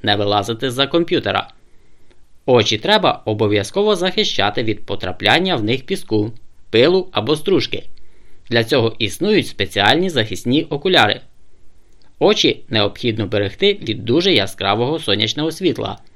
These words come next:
надягаючи окуляри із затемненим склом. Учені вважають, що сльози містять речовини, які діють як заспокійливий засіб. Тому плач приносить полегшення при щирих стражданнях.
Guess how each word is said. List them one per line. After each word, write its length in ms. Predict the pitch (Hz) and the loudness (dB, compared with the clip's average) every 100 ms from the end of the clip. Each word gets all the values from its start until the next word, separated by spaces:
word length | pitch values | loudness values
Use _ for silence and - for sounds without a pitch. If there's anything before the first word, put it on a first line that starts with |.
| - - | -20 -2
надягаючи 680 | 107 113 120 110 104 - - | 2 4 4 4 4 0 -2
окуляри 540 | - - 101 160 185 - - | -4 -4 2 2 2 -2 -4
із 140 | 104 | -4
затемненим 800 | 95 98 - 98 101 107 123 143 | -2 -4 -2 -2 -2 0 0 -2
склом. 380 | - 165 110 - - - - - - - - - - _ - - - _ - - - - - | -2 -2 -2 -4 -16 -20 -20 -20 -20 -20 -20 -20 -20 _ -20 -20 -20 _ -18 -8 0 0 0
Учені 420 | - 110 156 208 | 0 2 4 4
вважають, 580 | 196 208 185 117 101 107 - | 2 2 4 2 2 -4 -14
що 220 | - - 98 | -10 -6 -2
сльози 420 | 185 214 127 - | 2 2 2 -2
містять 460 | - 110 123 175 180 | -4 -2 0 -2 -2
речовини, 580 | 190 208 180 107 104 - - | -2 2 4 4 0 -6 -10
які 300 | 101 101 104 | -4 0 2
діють 420 | 113 214 139 - | 4 4 4 0
як 180 | 104 92 | -4 -2
заспокійливий 760 | 98 - 95 101 101 104 117 | -4 -4 -6 -2 0 2 0
засіб. 420 | 135 160 - - - - - - - - | 0 -4 -4 -14 -18 -20 -20 -20 -20 -6
Тому 280 | 123 160 175 | 0 2 4
плач 320 | 156 120 - | 6 6 4
приносить 580 | - 98 104 104 104 - | -4 -4 -4 -4 -6 -6
полегшення 600 | 101 175 190 202 120 104 | 0 0 2 0 0 -2
при 140 | - 95 | -6 -6
щирих 420 | - 104 110 127 | -2 0 2 0
стражданнях. 800 | - 180 170 147 101 98 - | -2 -6 0 0 0 -4 -8